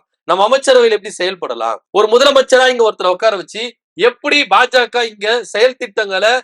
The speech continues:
ஆஹ், ஆர் எஸ் எஸ் உடைய செயல்பாடுகளை எல்லாத்தையும் இம்ப்ளிமெண்ட் பண்ணலாம் அப்படின்ற ஒரு விஷயத்துலதான் பாஜக என்ன பண்றாங்க, காய் நகர்த்துறாங்க.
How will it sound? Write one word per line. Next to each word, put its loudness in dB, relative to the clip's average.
ஆஹ், 2
ஆர் 4
எஸ் -2
எஸ் -8
உடைய -2
செயல்பாடுகளை -4
எல்லாத்தையும் -4
இம்ப்ளிமெண்ட் -14
பண்ணலாம் -8
அப்படின்ற -12
ஒரு -10
விஷயத்துலதான் -12
பாஜக -2
என்ன -8
பண்றாங்க, -14
காய் -8
நகர்த்துறாங்க. -16